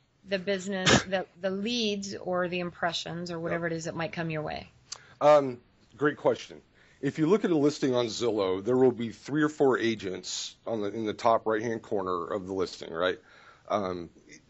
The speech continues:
Speaker 2: it, it gets, I don't know that we need to spend a bunch of time e-,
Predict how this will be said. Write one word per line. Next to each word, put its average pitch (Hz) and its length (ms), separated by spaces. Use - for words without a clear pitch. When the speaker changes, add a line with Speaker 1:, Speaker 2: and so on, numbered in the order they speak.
Speaker 2:
it, 135 240
it 123 160
gets, 131 420
I 123 220
don't 120 140
know 120 100
that 113 80
we 113 100
need 110 140
to 90 60
spend - 240
a - 20
bunch 107 220
of 110 80
time 110 260
e-, 98 60